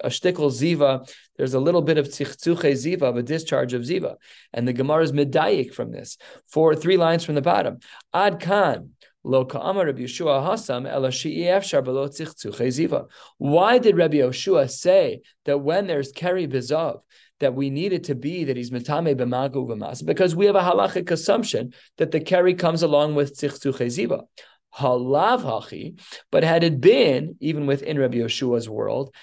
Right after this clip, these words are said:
had it been that he did Taka see Keri with no Tzichtuche Ziva, if the Keri came alone and there was no mixture at all of Ziva discharge, then lo, then it would not be Matame B'masa. So therefore,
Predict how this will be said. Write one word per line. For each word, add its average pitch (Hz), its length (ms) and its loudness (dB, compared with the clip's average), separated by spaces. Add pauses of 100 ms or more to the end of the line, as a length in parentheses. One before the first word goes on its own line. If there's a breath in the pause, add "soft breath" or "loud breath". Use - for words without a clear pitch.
(140 loud breath)
had 160 220 2
it 131 220 -2
been 214 320 6
that 160 100 4
he 143 160 -2
did 139 560 0
Taka 180 400 -2
see 180 240 -6
Keri 180 380 0
with 123 240 -6
no 147 140 0
Tzichtuche 147 600 -4
Ziva, 113 460 -6 (320 loud breath)
if 165 180 0
the - 80 0
Keri 196 400 4
came 185 240 0
alone 160 720 4
and 151 140 -2
there 147 80 2
was 143 180 0
no 185 680 4
mixture 151 720 -2
at 151 200 -2
all 165 380 2
of 135 140 -4
Ziva 139 300 -2
discharge, 156 640 -2 (340 soft breath)
then 135 240 2
lo, 147 480 2 (280 soft breath)
then 143 120 -2
it 123 80 -12
would 135 220 -2
not 160 360 -2
be 147 120 -4
Matame 120 520 -4
B'masa. 123 520 -2 (400 soft breath)
So 139 240 2
therefore, 127 640 0